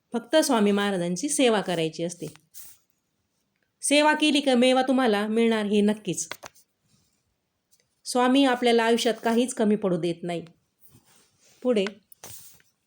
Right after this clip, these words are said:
"आज्ञेविना काळ ना नेई त्याला,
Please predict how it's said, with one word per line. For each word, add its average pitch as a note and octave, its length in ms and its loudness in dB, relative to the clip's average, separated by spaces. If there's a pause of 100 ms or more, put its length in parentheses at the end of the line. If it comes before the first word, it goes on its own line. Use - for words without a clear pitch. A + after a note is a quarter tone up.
(1400)
"आज्ञेविना C#4 760 0
काळ B3+ 340 0
ना A#3+ 280 0
नेई A3 320 2
त्याला, F3+ 520 -4